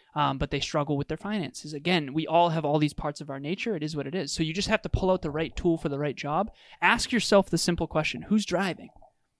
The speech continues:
Should I, should my emotions be driving? Should my logic be driving? My mental?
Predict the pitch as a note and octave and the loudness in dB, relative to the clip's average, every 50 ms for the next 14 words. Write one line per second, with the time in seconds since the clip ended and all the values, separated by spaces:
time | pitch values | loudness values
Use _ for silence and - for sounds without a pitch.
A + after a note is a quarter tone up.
0 | _ _ - - - - _ _ _ _ _ _ _ _ _ - - - F3 D#3+ | _ _ -20 -20 -20 -20 _ _ _ _ _ _ _ _ _ -4 0 2 4 4
1 | D#3+ D3+ - - - F3+ D#3+ D#3 D3 C#3+ C#3 C#3+ - D#3+ - - A3 G#3+ - A#3+ | 4 2 2 0 2 2 2 2 0 -2 0 0 0 0 0 0 -4 -4 -4 -4
2 | A3+ - A#3 A3+ A#3+ B3+ C4 C4+ C4+ C4 B3+ _ _ _ _ - - - E3+ C#3+ | -2 0 0 0 0 0 -2 -2 -2 -2 -4 _ _ _ _ -4 0 0 0 0
3 | C#3 C3 C3 C3+ C#3 C#3 D3+ E3+ F#3+ A3 A3+ - - A#3 A3+ A#3 A3 A3+ A#3+ B3 | -2 -6 -8 -6 -4 -4 -4 -2 -2 -4 -4 -4 -6 -6 -4 -2 -2 -2 -4 -4
4 | C4 C4 C4+ C4+ B3+ - _ _ - - D3 D3+ D#3 F3+ A3 - C4 C4 B3+ | -6 -4 -4 -6 -6 -8 _ _ -8 -6 -4 -2 0 -2 -2 -2 -4 -6 -6